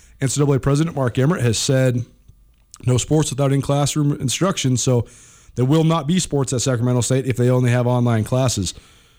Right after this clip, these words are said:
So that's a factor, because who kno-, I mean, you can't just wait and see then if you get some sort of another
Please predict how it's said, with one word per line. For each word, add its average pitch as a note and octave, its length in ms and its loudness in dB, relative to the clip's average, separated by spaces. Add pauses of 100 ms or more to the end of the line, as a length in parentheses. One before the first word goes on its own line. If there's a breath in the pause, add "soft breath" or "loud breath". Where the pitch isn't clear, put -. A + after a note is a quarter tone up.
(420 soft breath)
So - 120 -4
that's D3 200 0
a B2 40 0
factor, C3+ 520 -2
because - 240 -4
who E3 120 2
kno-, E3 160 0
I D3 40 2
mean, C#3+ 140 2
you C3+ 100 -2
can't E3+ 240 -2
just C3+ 180 -2
wait B2 380 0
and A2+ 120 -2
see D#3+ 380 0
then B2+ 220 2
if A2 120 0
you C3+ 140 2
get C3 220 0
some C3+ 160 0
sort C3 200 0
of A2+ 160 -4
another B2 680 2